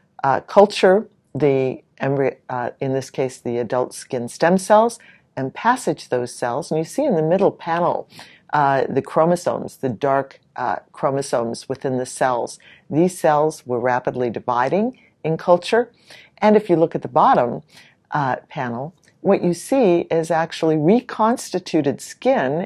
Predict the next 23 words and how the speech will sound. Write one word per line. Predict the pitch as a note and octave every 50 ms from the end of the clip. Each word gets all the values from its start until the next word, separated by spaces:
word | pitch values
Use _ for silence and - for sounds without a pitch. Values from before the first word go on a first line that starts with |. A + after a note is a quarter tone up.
| - -
in | D3 D#3
this | D#3+ D#3+ -
case, | - - F3+ E3+ E3 - -
reconstituted | F3 F3+ - - A#3+ A#3+ A#3 - - - F3+ - - F#3+ E3+ D#3 D3+ C#3+
epidermis, | C#3 - - - - D3+ D3+ D3+ C#3 A2 B2 - - - - - - _ _
that | - G#3+ F#3
was | G#3+ G#3+ -
generated | - - E3+ D3+ C#3+ C#3 C#3 C#3 B2+ C#3 B2+
entirely | C#3+ C#3 C#3+ C#3+ - - E3+ E3+ F3 F3 D#3 B2+ A2+ A2+ A2+ A2+ _ _ _ _ _
from | _ - - - A#3 A3 F#3 C#3 C#3 C#3 - _ -
these | - C#3 D#3 D3+ D3+ -
single | - - E3 D#3+ D#3 D#3 D3+ D#3 D3+ D#3 _ _ _ _ _ -
stem | - - - - G3+ G3+ G#3
cells | G#3 - - A#2+ A2+ F#2+ - - -
that | - -
were | - D#3+
cultured. | D3+ - - G3+ G3 - - - B2+ - - _ _ _ _ _ - - _ -
In | G3 G#3
fact, | G3+ - A#3+ B3+ B3+ B3+
we | A3 G#3
didn't | F#3+ G#3+ A#3 G#3+ G#3 -
call | - - - A3 A#3+ B3 A#3
them | G3+ - B2 A#2 A2 D#2+ D#2